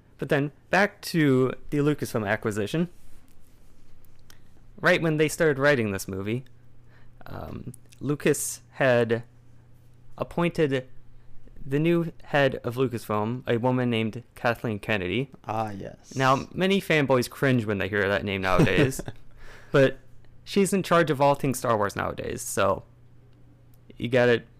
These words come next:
Speaker 1: accept that and, you know, honestly, be grateful for it.
Speaker 2: Because we have gotten some good things.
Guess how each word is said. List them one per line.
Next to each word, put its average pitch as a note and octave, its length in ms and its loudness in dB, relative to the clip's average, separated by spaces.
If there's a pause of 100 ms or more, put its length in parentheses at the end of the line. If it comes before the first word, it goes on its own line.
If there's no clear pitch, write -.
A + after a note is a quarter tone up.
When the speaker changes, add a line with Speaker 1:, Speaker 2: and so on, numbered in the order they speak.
(160)
Speaker 1:
accept C3+ 400 -2
that C3+ 320 2 (240)
and, G#2+ 420 -4 (320)
you B2+ 120 0
know, A#2 340 2
honestly, D3 600 2 (460)
be E3 100 0
grateful C3+ 360 2
for E2+ 200 -4
it. G#2+ 160 -2 (120)
Speaker 2:
Because C3+ 240 0
we C#3+ 100 2
have D3+ 180 2
gotten C#3+ 220 2
some A#2 160 -4
good A2+ 160 0
things. - 420 -8